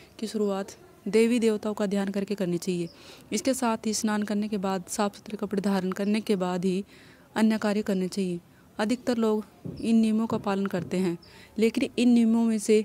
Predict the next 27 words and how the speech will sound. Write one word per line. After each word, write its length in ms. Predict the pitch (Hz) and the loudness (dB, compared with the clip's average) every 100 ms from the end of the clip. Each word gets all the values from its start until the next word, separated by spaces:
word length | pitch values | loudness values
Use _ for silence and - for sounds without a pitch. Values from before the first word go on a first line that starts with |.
| - - - - _ - | 0 -20 -20 -20 _ -6
सबसे 300 | - 254 247 | -4 -2 0
ज़रूरी 340 | 202 220 226 226 | 4 4 2 2
एक 200 | 226 233 | 2 4
नियम 360 | 220 208 202 208 | 2 2 2 2
है 200 | 185 170 - - - - 202 | 0 -2 -8 -20 -20 -12 -4
जिसे 340 | 196 - 226 226 - - - | -2 0 0 -2 -12 -20 -18
सुबह 240 | - 294 285 | -4 0 0
उठते 340 | - 233 - | 0 -4 0
ही 480 | 226 214 202 - - | 2 2 0 -2 -2
सबसे 280 | - 220 - | -2 -6 -6
पहले 340 | 214 196 226 330 - - - - | -4 -2 -2 -4 -12 -20 -16 -4
करना 240 | 214 196 | -2 -2
चाहिए। 380 | 185 180 175 175 - - - - - | -4 -4 -4 -4 -8 -20 -20 -16 -6
मान्यता 420 | 190 190 196 196 214 | -2 0 -2 -2 -4
है 180 | 214 | -4
कि 220 | 208 254 320 - - - - | 0 -2 -2 -8 -20 -20 -10
सुबह 220 | 240 254 | -2 0
उठकर 300 | 247 - 202 | 0 -4 -2
दोनों 280 | 202 208 220 | 0 0 0
हाथों 360 | 208 202 254 | -2 -2 -2
को 160 | 254 208 | 0 0
जोड़ 280 | 180 185 190 - - - 208 | 0 0 -2 -8 -20 -18 -18
अपनी 380 | - 220 240 226 | -4 0 2 0
हथेली 480 | 214 - 208 220 | -2 0 0 2
को 160 | 247 214 | 0 -2
देखते 360 | 180 190 - 202 | 0 -4 -2 0
हुए 180 | 190 | 0